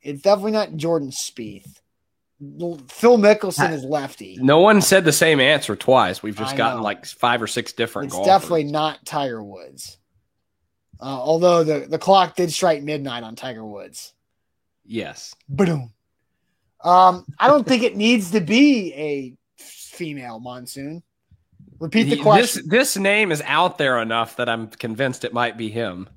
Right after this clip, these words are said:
Speaker 1: Uh, so the question is, uh, which golfer is nicknamed Cinderella?
Speaker 2: Um,
Speaker 1: This is not good.
Speaker 2: Happy Gilmore. Yeah, Bob Barker.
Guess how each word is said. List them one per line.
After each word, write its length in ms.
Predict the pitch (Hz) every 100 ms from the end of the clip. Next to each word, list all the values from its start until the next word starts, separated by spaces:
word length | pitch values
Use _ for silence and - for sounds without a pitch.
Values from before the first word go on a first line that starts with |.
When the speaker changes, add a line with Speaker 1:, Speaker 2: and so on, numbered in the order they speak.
| _
Speaker 1:
Uh, 360 | 135 143 131 123 - - _ _ _ 165 - _
so 300 | - 208 202
the 140 | 185
question 440 | 180 220 214 214 190
is, 240 | 185 160
uh, 160 | 175 165
which 320 | 185 202 -
golfer 440 | 196 185 185 185 170
is 120 | 156
nicknamed 540 | 165 170 170 165 156
Cinderella? 600 | - 170 143 127 113 80 _ _ _ 73 - _ _ _ _ _ _ _ _ _ _ _ _ _ _ _ _ _ _ -
Speaker 2:
Um, 1080 | 120 131 131 135 131 131 131 131 131 131 117 - _ _ _ _ _ _ _ _ _
Speaker 1:
This 240 | 180 175 147
is 80 |
not 260 | 147 147 143
good. 280 | 147 135 123
Speaker 2:
Happy 320 | 135 135 117
Gilmore. 960 | 110 147 143 135 135 135 131 131 123 123
Yeah, 360 | 113 117 113
Bob 460 | 113 - 123 127 110
Barker. 600 | 113 127 127 127 123